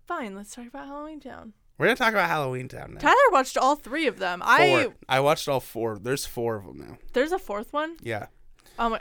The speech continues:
Speaker 1: so I've seen the first three, I know, but I only watch the first one pretty much every year at Halloween Town.
Speaker 2: You watch it
Speaker 1: Or
Speaker 2: every year?
Speaker 1: Halloween time. Yeah, I mean, there's just a shortage of newer Halloween movies.
Speaker 2: I was gonna bring this up,
Speaker 1: I
Speaker 2: yeah.
Speaker 1: think they, they must all suck,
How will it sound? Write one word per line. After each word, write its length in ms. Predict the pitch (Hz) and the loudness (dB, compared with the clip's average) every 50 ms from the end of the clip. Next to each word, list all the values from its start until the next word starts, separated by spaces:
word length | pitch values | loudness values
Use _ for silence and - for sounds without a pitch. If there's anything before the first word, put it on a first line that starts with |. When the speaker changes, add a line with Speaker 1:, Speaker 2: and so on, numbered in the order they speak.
| - - 240 | -6 -10 -2
Speaker 1:
so 160 | - 320 302 226 | 2 4 6 6
I've 200 | 277 294 339 - | 6 4 4 2
seen 400 | - - 302 294 302 285 269 226 | -4 -6 -4 -4 -2 -4 -4 -4
the 80 | 220 220 | -6 -6
first 380 | - - 214 214 - - - _ - | -6 -6 -8 -6 -8 -12 -16 _ -14
three, 300 | 214 196 233 220 190 190 | -8 -4 -4 -4 -2 -4
I 120 | 185 185 | -6 -8
know, 260 | 190 196 190 180 185 | -8 -6 -6 -6 -6
but 200 | 175 214 214 202 - | -4 -4 -4 2 2
I 120 | 226 220 | 2 2
only 360 | 202 - 226 226 226 233 226 208 | 4 0 -2 -4 -4 -4 -4 -2
watch 380 | 185 190 175 185 185 - - - | -2 0 0 -2 -2 -8 -12 -14
the 80 | 208 | -14
first 360 | 190 - 208 190 190 - - | -12 -10 -10 -10 -10 -10 -14
one 420 | - 202 190 196 196 202 220 240 - - _ _ 208 | -14 -12 -8 -8 -6 -6 -8 -10 -12 -14 _ _ -14
pretty 200 | - - 214 196 | -12 -12 -10 -10
much 200 | 175 175 175 - | -12 -14 -12 -12
every 340 | 185 180 - 180 185 180 - _ | -14 -12 -12 -12 -14 -14 -16 _
year 300 | - 190 180 - - - | -14 -14 -12 -12 -12 -12
at 80 | - 196 | -12 -10
Halloween 340 | 202 190 - - - 196 202 | -10 -10 -12 -12 -14 -14 -12
Town. 240 | - - - 110 | -12 -12 -8 -6
Speaker 2:
You 100 | 139 160 | -4 -4
watch 240 | 160 147 143 175 - | -2 -2 -2 -2 -2
it 80 | 247 170 | 0 0
Speaker 1:
Or 20 | |
Speaker 2:
every 220 | 170 165 170 160 156 | 0 0 -2 -4 -6
year? 160 | 165 196 254 | -8 -8 -8
Speaker 1:
Halloween 380 | 233 208 220 202 196 185 190 | -6 -4 -4 -4 -4 -6 -8
time. 220 | - 208 185 196 196 - - - - - - | -10 -10 -10 -10 -12 -16 -20 -20 -20 -20 -10
Yeah, 280 | - 311 339 339 311 - - | -4 0 2 2 2 4 2
I 100 | 285 311 | 0 0
mean, 180 | 339 339 294 - - - _ - - - | 0 -2 -4 -8 -14 -20 _ -20 0 2
there's 200 | 269 294 349 - | 4 4 4 4
just 220 | - 571 539 - | 2 2 2 2
a 60 | 440 - | 0 -2
shortage 500 | - - 240 220 226 226 277 285 240 269 | -2 -4 -4 -4 -2 -2 -4 -4 -2 -2
of 180 | 247 196 175 | -2 -2 -2
newer 640 | 185 185 185 190 190 196 196 220 233 240 262 269 - _ _ _ _ _ _ _ | -8 -10 -8 -6 -4 -2 -2 -2 -2 -2 -4 -6 -8 _ _ _ _ _ _ _
Halloween 760 | - - 233 220 214 208 202 185 190 196 214 226 233 254 254 | -8 -2 0 0 0 0 -2 -6 -10 -12 -12 -12 -12 -14 -14
movies. 460 | 262 269 302 302 294 330 339 349 349 - - | -10 -10 -10 -8 -8 -6 -8 -8 -8 -8 -8
Speaker 2:
I 100 | - 131 | -6 -4
was 120 | 139 135 | -4 -6
gonna 160 | 123 123 113 | -6 -10 -10
bring 200 | 107 113 107 101 | -10 -10 -10 -10
this 160 | 101 101 - - | -10 -12 -10 -10
up, 180 | 107 104 101 - - | -10 -10 -12 -12 -6
Speaker 1:
I 60 | - 262 | -4 -2
Speaker 2:
yeah. 40 | 302 | -2
Speaker 1:
think 180 | 320 339 - | -2 -4 -2
they, 240 | - 339 302 - - - | -2 -2 -2 -4 -6 -6
they 160 | 220 214 247 | -2 -2 0
must 220 | 269 285 294 294 - | 0 0 -2 -4 -2
all 160 | - 208 202 202 | -2 -2 -2 -2
suck, 420 | - - - 226 240 311 381 - | -6 -8 -4 -2 -2 -2 -2 -6